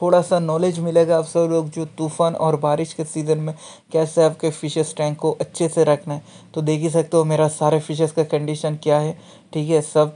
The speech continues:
थोड़ा सा stress में भी है, ठीक है। बहुत ज़्यादा बारिश हो रहा है। ये देख सकते हैं, ये है हमारा sunset gully wings। sunset gully wings बहुत जल्दी मैं provide कर पाऊँगा। Just like two week आप सब लोग wait कर जाओ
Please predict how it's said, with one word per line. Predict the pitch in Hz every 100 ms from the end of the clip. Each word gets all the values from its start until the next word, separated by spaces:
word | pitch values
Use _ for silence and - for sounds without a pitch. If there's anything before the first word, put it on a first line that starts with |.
| 156
थोड़ा | 147 151
सा | 160
stress | 156 - 160 156
में | 160 151
भी | 151 151
है, | 156
ठीक | 156 160
है। | 165
बहुत | 139 147
ज़्यादा | 147 151 151 - - _ -
बारिश | 143 151 156
हो | 160
रहा | 156
है। | 156 -
ये | 170
देख | 165 156
सकते | 156 151
हैं, | 160
ये | 151
है | 151 156
हमारा | 147 147 147 147 147 - - _ -
sunset | 165 156 156 170
gully | 156 156 160
wings। | 156 160 165
sunset | - 151 151 160
gully | 151 151
wings | 160 156 139
बहुत | 147 156
जल्दी | 156 160 160
मैं | 156
provide | 151 151 147 156
कर | - 156
पाऊँगा। | 156 151 156
Just | 147 151 151
like | 156 160 156 - - - _ _ _
two | 226 233 220
week | 202 180
आप | 170
सब | 160 170
लोग | 165 156
wait | 160 151
कर | 165 151
जाओ | 160 156